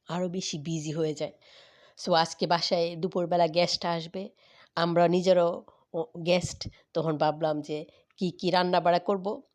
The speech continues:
সহজ এবং কম সময়ের মধ্যে যেগুলি করা যায়, সেগুলো তৈরি করি। এদিকে আমি ইলিশ মাছটা করতেছি, সরষা ইলিশ। অনেক সহজে এবং কম সময়ে আমি আপনাদের সাথে রেসিপিটা শেয়ার করব অন্য আরেক সময়। তারপরে, উম, বাচ্চা থেকে শুরু করে, উম,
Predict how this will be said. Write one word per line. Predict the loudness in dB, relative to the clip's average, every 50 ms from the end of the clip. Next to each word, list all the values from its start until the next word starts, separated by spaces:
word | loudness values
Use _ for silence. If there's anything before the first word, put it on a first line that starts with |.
| _ -10
সহজ | -4 2 2 4 6 6 6 6 4
এবং | 2 2 2 0 2 2
কম | 2 2 2
সময়ের | 2 0 0 0 2 2 2 2
মধ্যে | 2 0 0 0 -2
যেগুলি | -2 -2 -2 -2 -2 -4 -4 -4
করা | -4 0 2 4 4 4
যায়, | 2 2 -4 -6 -6 -12 _ -20 -20 -20 _ -12
সেগুলো | -6 -4 -4 -4 -2 -2 -2 -2
তৈরি | 0 2 0 0 0 0
করি। | -4 -8 -8 -6 -4
এদিকে | -4 -4 -2 0 0
আমি | 0 0 -2 -6 -8 -8 -8 -6
ইলিশ | -4 -4 -4 -4 -6 -8 -10 -10 -12
মাছটা | -10 -8 -8 -8 -8 -10 -6 -6 -6
করতেছি, | -4 -4 -4 -4 -4 -8 -6 -4 -4 0
সরষা | 2 4 4 4 4 2 0 0
ইলিশ। | 0 0 -2 -4 -4 -4 -6 -6 -8 -12 -20 -20 -20 -20 _ _ -2
অনেক | 0 2 2 0 0 -2
সহজে | -2 -2 -2 0 -2 -2 -2 -2
এবং | -2 -2 -4 -8 -4
কম | 0 -2 0 0
সময়ে | -2 -6 -6 -4 -4 -4 -4 -4
আমি | -4 -4 -2
আপনাদের | -2 -2 0 -2 -2 0 -2
সাথে | -2 -2 0 0
রেসিপিটা | 2 0 0 -2 -6 -8 -8 -8 -8 -6
শেয়ার | -4 0 2 2 2
করব | 2 0 0 0 0 0
অন্য | -2 -2 0 0 0
আরেক | 2 0 -2 -4
সময়। | -4 -4 -4 -2 -4 -4 -6 -8 _ _ -20 -20 -20 -20 -20 -20 _ _ 0
তারপরে, | 2 2 2 2 0 0 -2 -2 -2 -2 -6
উম, | -8 -12 -10
বাচ্চা | -4 -2 -2 -2 -2 -2 -2 -2
থেকে | -2 -2 -6 -4 -4
শুরু | -2 -2 -2 -2 -4
করে, | -4 -4 -4 -4 -4 -6 -8 _ _ -20 -20 _ _ _ _ _ _ _ _ _ _ -10 -6
উম, | -4 -4 -4 -6